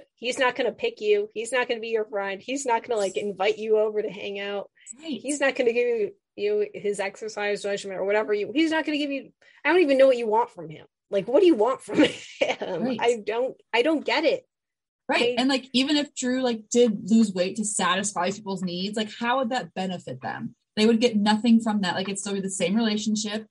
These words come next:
Speaker 2: with the
Speaker 1: Yeah.
Speaker 2: same, like, boyfriend, girlfriend, doing whatever thing. Like,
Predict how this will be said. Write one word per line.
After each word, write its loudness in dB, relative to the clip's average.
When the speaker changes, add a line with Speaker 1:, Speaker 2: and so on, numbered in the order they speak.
Speaker 2:
with -14
the -10
Speaker 1:
Yeah. -14
Speaker 2:
same, -2
like, -10
boyfriend, -2
girlfriend, -2
doing -2
whatever -4
thing. -2
Like, -8